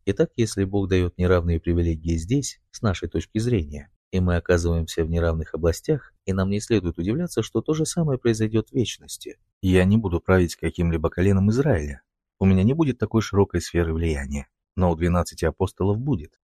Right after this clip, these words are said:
Это не вопрос, лучше или хуже. Это вопрос Божьего замысла для каждого из нас.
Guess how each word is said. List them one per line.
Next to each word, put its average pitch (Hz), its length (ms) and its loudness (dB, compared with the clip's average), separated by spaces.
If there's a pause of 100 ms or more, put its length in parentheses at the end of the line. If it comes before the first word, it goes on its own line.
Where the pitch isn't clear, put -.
Это 95 160 0
не 95 120 2
вопрос, 208 340 2
лучше - 280 0
или 104 80 2
хуже. 71 400 -8 (300)
Это 85 180 0
вопрос 104 360 2
Божьего 87 400 0
замысла 95 580 0 (100)
для 80 180 0
каждого 82 380 0
из 87 120 -2
нас. 113 320 -2